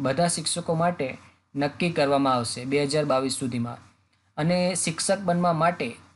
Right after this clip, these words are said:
જરૂરી લઘુત્તમ લાયકાત ચાર વર્ષ માટેના ઇન્ટિગ્રેટેડ અભ્યાસક્રમને નક્કી કરવામાં આવશે બે હજાર ત્રીસ સુધીમાં.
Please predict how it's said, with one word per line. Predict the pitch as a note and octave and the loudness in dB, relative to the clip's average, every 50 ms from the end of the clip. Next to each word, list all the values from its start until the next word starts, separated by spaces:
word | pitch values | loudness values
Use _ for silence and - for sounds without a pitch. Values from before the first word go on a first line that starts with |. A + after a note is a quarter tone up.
| C#3 B2+ A#2+ | -10 -8 -2
જરૂરી | - D3+ D#3 E3 F3+ F#3 F#3+ F#3+ | 0 2 2 4 2 2 2 2
લઘુત્તમ | D3+ C#3 C3 C3 - - F3 E3+ - F#3 F3 D#3 | 2 2 2 2 0 -2 -2 0 0 0 2 2
લાયકાત | C#3+ C#3 C3+ C#3 C#3 - F#3 D3 A#2+ - - - - - _ _ _ _ _ _ _ _ | 2 2 2 2 2 2 2 2 2 0 -6 -16 -20 -20 _ _ _ _ _ _ _ _
ચાર | - E3 E3+ F#3 G3+ G3 G3+ | 2 4 6 6 6 6 4
વર્ષ | F#3+ F3+ F#3 F3+ F3 - - | 4 4 4 2 2 -2 0
માટેના | D#3+ D#3 D#3 D#3+ G3 F#3+ E3 C#3+ C3 - - - | 0 0 0 0 0 0 0 0 -2 -4 -4 -4
ઇન્ટિગ્રેટેડ | D3+ D#3+ E3 - G#3+ F3+ D#3+ D#3 D#3 D#3 E3 F#3 F3+ - | -4 -2 0 0 0 2 2 2 2 2 2 0 -2 0
અભ્યાસક્રમને | D3+ C#3+ C3+ C3 D#3+ D#3+ D#3 - - F3 F#3 F#3+ G3 E3+ C3 B2 B2+ C3 | -2 -4 -2 0 0 0 0 -2 0 0 0 2 2 0 -2 -4 -4 -4
નક્કી | C3 C#3 C#3 C#3 - - F3+ F3 | -2 -2 -2 -2 -2 -2 -2 0
કરવામાં | E3+ E3 D3 D3 C#3+ C#3 C#3 C3+ B2+ | 0 0 2 2 2 2 2 2 0
આવશે | A#2+ A2+ - - C3 | 0 -2 -4 -6 -4
બે | B2+ C#3 C#3+ D3 | -2 0 0 0
હજાર | C#3+ D#3 D3+ | 0 0 -2
ત્રીસ | D3 - E3 D#3+ E3 - - | -2 -2 -4 -2 -2 0 0
સુધીમાં. | C#3+ C3 B2+ A#2+ A2+ A#2 - | 0 0 -2 -2 -4 -4 -6